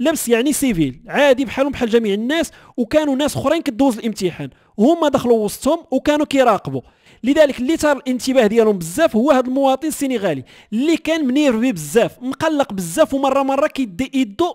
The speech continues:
جهه فمه، داير الماسكيرينا بطبيعه الحال، والماسكيرينا اللي داير يا اخوان هي هذه.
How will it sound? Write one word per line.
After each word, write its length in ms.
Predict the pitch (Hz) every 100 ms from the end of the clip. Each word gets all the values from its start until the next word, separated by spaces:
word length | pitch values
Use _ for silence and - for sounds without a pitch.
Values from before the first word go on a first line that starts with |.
| -
جهه 280 | 151 247 247
فمه، 440 | - 226 170 127 _ _ _ _ _
داير 220 | 160 302
الماسكيرينا 560 | 285 254 - 226 208 175
بطبيعه 340 | 196 185 170
الحال، 220 | - 302 320
والماسكيرينا 640 | 233 247 - 254 254 247
اللي 140 | 240 233
داير 180 | 277 254
يا 140 | 247
اخوان 260 | 226 285 233
هي 340 | 233 247 185
هذه. 140 | 123